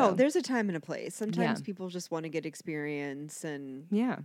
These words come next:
Speaker 1: that's fine too. And
Speaker 2: Totally.
Speaker 1: it's good. So yeah, if anyone interested, D M Ellie Makes Cookies.
Speaker 2: Ellie Makes Cookies.
Speaker 1: Uh, okay, we were talking about food before we were talking about cookies, though.
Speaker 2: Yeah.
Speaker 1: Yeah.
Speaker 2: Um, so just haven't been in, like, that much of a routine of what I'm eating. I've been eating out a lot lately.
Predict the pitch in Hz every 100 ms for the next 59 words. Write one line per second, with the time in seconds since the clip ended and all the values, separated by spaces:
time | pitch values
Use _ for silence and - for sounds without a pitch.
0 | - - 156 160 - - 151 151 151 156
1 | 147 143 143 139 139 180 160 - - 165
2 | _ _ _ - 160 - - - 202 160
3 | - 175 190 220 233 202 185 175 175 -
4 | _ - 214 220 202 - 202 214 214 226
5 | - - 233 202 180 185 - 226 233 240
6 | 240 - - 196 185 180 175 - 226 220
7 | 208 - 196 208 202 214 226 233 170 -
8 | 208 180 185 185 175 165 160 180 170 156
9 | 143 185 156 147 139 - - 156 180 180
10 | 156 135 165 160 185 170 156 143 - 208
11 | 277 339 392 285 233 214 190 170 156 151
12 | 156 160 160 156 151 - 156 147 151 156
13 | 156 160 160 165 170 160 147 120 160 170
14 | 175 165 139 131 131 - 131 - 143 147
15 | 160